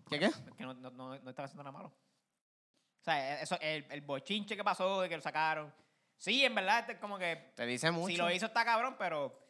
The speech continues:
Speaker 2: sí, bueno, te dice mucho de la gente que creen ciegamente en,
Speaker 1: Que creen
Speaker 2: en,
Speaker 1: ciegamente, literal.
Speaker 2: en, en alguien
Speaker 1: Es
Speaker 2: que
Speaker 1: eso.
Speaker 2: va y le habla lindo.
Speaker 1: Sí.
Speaker 2: Eso es alguien, eso es alguien que pasó clases de actuación en, en high school, cabrón.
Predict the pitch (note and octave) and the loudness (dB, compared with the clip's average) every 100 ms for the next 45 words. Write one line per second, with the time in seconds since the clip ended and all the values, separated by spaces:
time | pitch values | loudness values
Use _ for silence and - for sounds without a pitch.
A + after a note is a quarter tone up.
0 | _ _ _ - E3 G#3 B3+ A3 G#3+ G#3+ | _ _ _ -4 -4 -2 -4 -2 -4 -2
1 | A3+ A3 G3+ B3+ B3 C3+ - - C3+ - | 2 2 0 -6 -8 -10 -14 -10 -8 -8
2 | - B3+ E3+ F#3+ G3+ G3+ F#3+ G#3 G#3 G3+ | -8 -2 -2 -2 -4 -2 -4 -6 -8 -6
3 | F#3+ F3 D#3+ B2+ C3 C3 F#3 A3 G#3+ E4 | -4 -4 -2 -2 0 0 0 0 -4 -8
4 | E4 D4 C#4 C4 B3+ A#3+ G#3 G3 F#3+ - | -12 -10 -10 -10 -12 -16 -18 -20 -20 -20
5 | A2 A2+ D#3+ C4 D3+ F3+ D#3+ D#3+ G#3+ B3 | -18 -8 -8 -6 -6 -2 2 2 0 -4
6 | G#3+ E3 F3 F3+ F3 F3+ A3 G#3 F#3+ F#3+ | -8 -6 -2 0 0 -2 -6 -6 -6 -6
7 | - - D#3 C4+ G#4 - - - _ _ | -10 -14 -10 -10 -12 -18 -20 -20 _ _
8 | - B3+ C#4+ - F3 C4 E4+ D#4+ A#3 F#3+ | 4 8 8 4 -2 0 0 0 2 2
9 | G#3 A#3+ A#3+ A#3+ - A3+ G#3+ G#3+ G3+ G3+ | 2 2 0 0 -4 0 0 0 -4 -4
10 | G3+ F#3 E3+ E3 D3+ C3+ - B2 A#2+ B2+ | -4 -6 -8 -8 -4 -4 -4 -8 -4 -4
11 | C#3 | -4